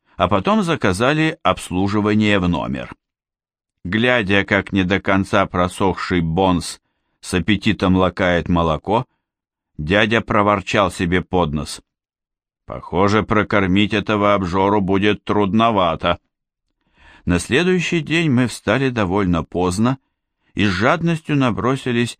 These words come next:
на поздний завтрак в ресторане отеля. Пока Мэнди и я звонили каждый своему начальству,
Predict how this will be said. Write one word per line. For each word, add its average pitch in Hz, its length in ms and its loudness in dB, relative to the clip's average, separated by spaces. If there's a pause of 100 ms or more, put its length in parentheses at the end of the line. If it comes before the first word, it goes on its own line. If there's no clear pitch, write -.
на 95 160 2
поздний 92 460 0
завтрак 104 560 -2
в 107 40 -2
ресторане 90 680 2
отеля. 55 480 -6 (800)
Пока 165 320 0
Мэнди 156 380 0
и 123 200 2
я 123 200 0
звонили 101 600 2
каждый 92 580 0
своему 90 400 2
начальству, 92 800 -2